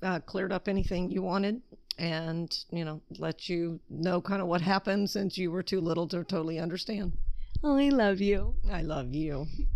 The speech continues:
Speaker 2: Okay, bye. <laughs> I just want to give my mom another huge thank you for, one, coming onto the podcast, but two, for being so open.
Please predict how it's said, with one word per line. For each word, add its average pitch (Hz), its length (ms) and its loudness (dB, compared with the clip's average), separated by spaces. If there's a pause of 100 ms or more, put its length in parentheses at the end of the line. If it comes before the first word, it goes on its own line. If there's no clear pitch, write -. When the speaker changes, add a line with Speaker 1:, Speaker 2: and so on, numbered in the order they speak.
Speaker 2:
Okay, 262 180 0
bye. 190 280 0
<laughs> 480 40 2 (2500)
I 220 60 -6
just 226 200 -4
want 254 120 2
to 262 80 2
give 214 140 0
my 208 120 2
mom 180 300 -2
another 175 340 -4
huge 190 480 -2
thank 170 300 -6
you 165 240 -8 (160)
for, 170 400 -6
one, 233 460 -4
coming 214 300 -2
onto 226 240 -4
the 220 60 -4
podcast, 156 640 -10 (460)
but 196 160 -4
two, 220 340 0
for 190 160 -6
being 175 280 -2
so 175 380 -4
open. 175 540 -10